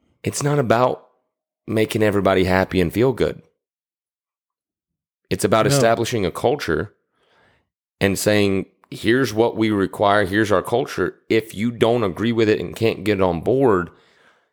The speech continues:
Speaker 1: might not be a fit.
Speaker 2: And once again, we keep, keep harping on over and over again on multiple episodes about to get engagement with your people, we have to explain about the why of things.
Speaker 1: Mm-hmm.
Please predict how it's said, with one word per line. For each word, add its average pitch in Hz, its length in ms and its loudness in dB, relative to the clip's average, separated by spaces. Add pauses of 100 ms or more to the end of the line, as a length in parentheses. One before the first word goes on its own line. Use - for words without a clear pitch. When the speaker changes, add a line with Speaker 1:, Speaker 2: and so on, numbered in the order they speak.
(360)
Speaker 1:
might 104 400 0
not 127 200 0
be 113 100 2
a 98 60 4
fit. - 400 -6 (2250)
Speaker 2:
And 151 160 2
once 143 220 2
again, 131 280 2
we 123 80 2
keep, - 340 -6 (220)
keep 151 200 -2
harping 127 340 0
on 113 320 -2 (1500)
over 135 180 4
and 120 80 4
over 123 180 4
again 117 220 2
on 104 80 -2
multiple 117 380 -4
episodes 123 600 0
about 113 340 0
to 120 60 -2
get 120 160 2
engagement 120 520 2
with 113 100 2
your 107 80 0
people, 123 340 -2
we 110 100 2
have 113 160 -2
to 131 100 -6
explain 117 440 0
about 104 220 -2
the 120 60 -4
why 117 400 2
of 117 120 0
things. 92 420 0
Speaker 1:
Mm-hmm. 123 180 2